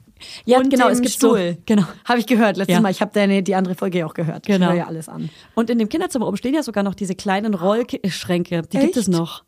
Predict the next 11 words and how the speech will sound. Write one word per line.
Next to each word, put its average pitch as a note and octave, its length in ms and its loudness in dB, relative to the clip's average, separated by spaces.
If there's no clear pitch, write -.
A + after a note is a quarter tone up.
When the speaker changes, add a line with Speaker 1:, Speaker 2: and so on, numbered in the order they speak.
Speaker 2:
Echt? A#3 400 -6
Speaker 1:
Das F3 80 -4
sind G#3+ 100 0
so G3 180 0
kleine G#3 280 -2
Rollkinderschränke. G3 1120 -2
Die G3 160 -2
hat G3+ 100 -2
meine G3+ 140 0
Mutter D#3+ 180 -2
noch. D#3 240 -8